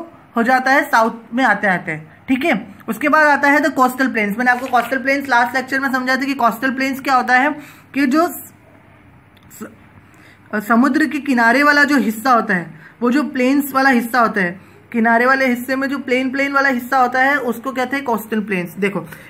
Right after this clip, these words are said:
मैंने आपको ये green दिख रहा है ना, इस green के बाद देखो ये येलो, येलो, येलो, येलो दिखेगा, ये पूरा coastal plains वाला हिस्सा है, ठीक है? अब इस coastal plain को समझते हैं अपन। India has a long coastline।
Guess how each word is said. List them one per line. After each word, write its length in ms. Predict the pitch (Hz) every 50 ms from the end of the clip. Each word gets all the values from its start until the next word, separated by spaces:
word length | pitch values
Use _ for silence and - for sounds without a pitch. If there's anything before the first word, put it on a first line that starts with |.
| - - 214
मैंने 160 | 214 226 247
आपको 220 | 240 240 240 254
ये 160 | 254 240 254 240
green 480 | 220 233 233 262 277 285 285 262 240
दिख 160 | 226 262 226 285
रहा 100 | 285 285
है 80 | 262
ना, 100 | 254 302
इस 180 | 392 330 277 233
green 320 | 208 233 226 240 254 262
के 80 | 269 277
बाद 200 | 247 262 262 247
देखो 240 | 240 262 247 262 240
ये 140 | 233 247
येलो, 300 | 254 214 220 214 220 226
येलो, 240 | 233 226 226 226 233
येलो, 180 | 233 226 220 220
येलो 220 | 226 233 226 220 214
दिखेगा, 280 | 214 208 226 226 233
ये 180 | 233 226 247 262
पूरा 240 | 233 269 269 277 277
coastal 360 | 269 277 233 214 - - 226 214
plains 280 | 226 220 208 196 196
वाला 160 | 196 180 180
हिस्सा 280 | 170 170 170 - - 160
है, 140 | 156 151 156 - - - - - - - - - -
ठीक 120 | 277 240 339
है? 160 | 269 - - - - - - - - - -
अब 140 | 208 233 247
इस 120 | 262 254 -
coastal 340 | - 240 226 220 - 269 254
plain 280 | 262 254 262 269 269
को 120 | 269 277 269
समझते 400 | 262 247 233 233 233 - - 254
हैं 80 | 247
अपन। 160 | 240 262 262 262 -
India 260 | 247 240 254 302 311 311
has 160 | 330 285 311
a 60 | 269
long 280 | 233 233 240 269 277 -
coastline। 480 | 226 214 196 - 202 185 175 175 175